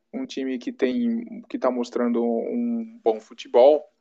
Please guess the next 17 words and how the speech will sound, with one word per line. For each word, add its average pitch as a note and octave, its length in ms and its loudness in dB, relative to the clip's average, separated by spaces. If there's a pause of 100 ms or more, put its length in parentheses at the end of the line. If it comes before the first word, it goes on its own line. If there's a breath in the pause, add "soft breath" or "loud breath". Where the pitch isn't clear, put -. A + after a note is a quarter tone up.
(680)
Ah, A2+ 300 4
tá A#2+ 220 2
com C3+ 160 -2
vinte C#3+ 320 -6
e D3+ 60 -4
nove C3+ 280 6
pontos C3+ 460 4
aqui, B2 220 0
né? A#2+ 420 0 (320)
Tá, A#2 340 0 (240)
tá B2+ 80 4
correndo D#3 460 8
atrás B2+ 340 6
do B2+ 80 -2
prejuízo, B2+ 560 2
eu B2 40 4
diria. C3 320 0